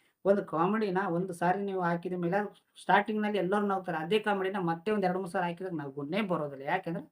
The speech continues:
ಅದು ಹಾಗೆ. So ಯಾವುದೇ ಆಗಲಿ ಒಂದು ಸಾರಿ ಚೆನ್ನಾಗಿ ಕಾಣುತ್ತೆ.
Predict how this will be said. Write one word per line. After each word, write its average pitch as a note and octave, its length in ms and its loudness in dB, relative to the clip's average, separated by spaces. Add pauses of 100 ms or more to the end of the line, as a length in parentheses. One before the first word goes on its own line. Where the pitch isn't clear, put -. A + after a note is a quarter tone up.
(240)
ಅದು D3 120 0
ಹಾಗೆ. E3 320 2 (520)
So G#3+ 100 -4
ಯಾವುದೇ E3+ 320 2
ಆಗಲಿ G3+ 140 2
ಒಂದು F3 180 2
ಸಾರಿ F3+ 180 0
ಚೆನ್ನಾಗಿ E3+ 300 0
ಕಾಣುತ್ತೆ. D#3 480 -4